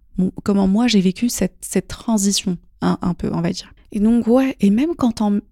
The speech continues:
quand on avait, genre, un événement, et il fallait, du coup, euh, s'habiller, donc être un peu plus féminine, je m'orientais plus vers les costumes, vers les tailleurs,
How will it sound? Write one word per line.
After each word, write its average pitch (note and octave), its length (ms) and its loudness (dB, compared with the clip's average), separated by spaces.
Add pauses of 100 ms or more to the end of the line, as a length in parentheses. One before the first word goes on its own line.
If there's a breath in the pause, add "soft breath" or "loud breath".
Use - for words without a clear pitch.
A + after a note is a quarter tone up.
(1000)
quand - 240 -6
on F#3 100 2
avait, G3 260 2
genre, G3 240 0
un F3+ 140 2
événement, G3+ 580 2 (540 loud breath)
et F#3 80 0
il F3 180 0
fallait, F#3+ 340 0
du F#3 140 -2
coup, A#3 440 0
euh, F#3 120 0
s'habiller, F#3 640 0
donc F#3 300 -2 (520)
être F3+ 260 -4
un F3 40 -4
peu F#3 120 -4
plus - 200 -6
féminine, G3 600 0
je G3 120 -2
m'orientais A3 440 4
plus - 260 -4
vers G#3 160 0
les G3 180 4
costumes, E3+ 680 0 (1700 soft breath)
vers G3 220 2
les F#3+ 120 0
tailleurs, G#3+ 600 0